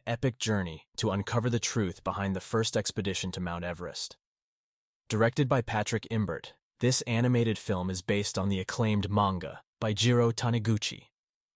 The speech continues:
The story follows a photojournalist's obsessive quest to find an esteemed climber who mysteriously disappeared during the historic expedition.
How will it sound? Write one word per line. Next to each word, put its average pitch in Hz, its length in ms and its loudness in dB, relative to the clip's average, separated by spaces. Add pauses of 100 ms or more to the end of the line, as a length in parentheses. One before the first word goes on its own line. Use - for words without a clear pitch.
The 117 80 0
story 107 360 4
follows 104 360 2
a 107 40 -4
photojournalist's 104 840 2
obsessive 120 640 0
quest - 380 0
to 117 80 -4
find 113 260 2
an 110 100 4
esteemed 117 480 2
climber 120 440 0
who 107 100 0
mysteriously 127 760 2
disappeared 104 640 0
during 101 220 2
the 95 80 0
historic 107 520 0
expedition. 101 680 -4